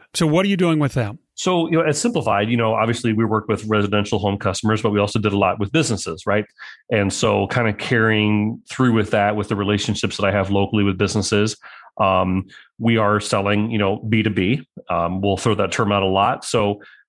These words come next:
Speaker 2: previously at Simplified, we were doing I T support, right? So managed I T, all different kinds of I T work on the B two B side.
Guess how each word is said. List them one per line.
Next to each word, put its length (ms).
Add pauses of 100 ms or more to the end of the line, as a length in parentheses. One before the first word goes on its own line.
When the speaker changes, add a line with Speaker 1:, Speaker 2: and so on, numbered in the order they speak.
Speaker 2:
previously 600
at 100
Simplified, 500
we 80
were 220 (160)
doing 200
I 120
T 160
support, 340
right? 240
So 180
managed 440
I 140
T, 520
all 140
different 260
kinds 200
of 100
I 180
T 160
work 400
on 120
the 60
B 120
two 80
B 120
side. 380